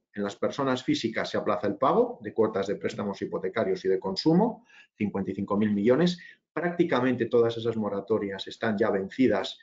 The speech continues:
y lo que sabemos por el sistema financiero es que no están dando muestras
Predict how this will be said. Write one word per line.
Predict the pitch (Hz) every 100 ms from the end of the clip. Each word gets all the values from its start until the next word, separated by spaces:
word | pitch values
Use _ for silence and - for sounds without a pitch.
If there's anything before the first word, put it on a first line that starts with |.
| _ _ -
y |
lo | 117 113
que |
sabemos | 107 113 131 117
por | - 104
el |
sistema | - 101 120 117
financiero | 113 101 98 120 107 - -
es | 135 -
que | 123
no | 120
están | 117 117 113
dando | 110 110 101 -
muestras | 110 117 127 - - 90 90 -